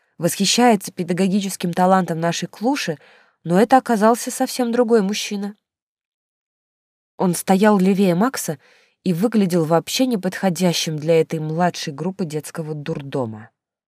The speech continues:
На вид ему было не меньше тридцати-тридцати пяти лет, ну, то есть совсем взрослый дядя. Спокойный такой,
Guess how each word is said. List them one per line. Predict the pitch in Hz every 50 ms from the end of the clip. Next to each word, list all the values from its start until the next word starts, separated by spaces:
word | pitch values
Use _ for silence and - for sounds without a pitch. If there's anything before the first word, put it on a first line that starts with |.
| _ _ _ _ _ _ _ _ _ _ _ -
На | 165 175 185
вид | 175 254 302 -
ему | - 220 202 202 214 190 165 165 - _ _ _ -
было | 214 240 262 254 247 240 240 233 220 _ _ _ _ _ _ _
не | 180 185 202
меньше | 208 220 240 247 247 240 - 240
тридцати-тридцати | 196 - 208 214 202 - - 190 - - - - - 208 214 226 233 214 196 185 170 165 - - - - 185
пяти | - 190 185 - - 214
лет, | 202 185 151 127 - - - _ _ _ _ _ _ _ _
ну, | 208 226
то | 214 233 220
есть | 208 202 -
совсем | - 214 202 - - - 202 190
взрослый | 175 180 196 208 202 185 - 202 208
дядя. | 185 175 190 160 135 123 123 110 113 - _ _ _ _ _ _ _ _ _ _
Спокойный | - - - 180 156 - - 254 277 233 185 165
такой, | 165 156 - - 151 135 131 -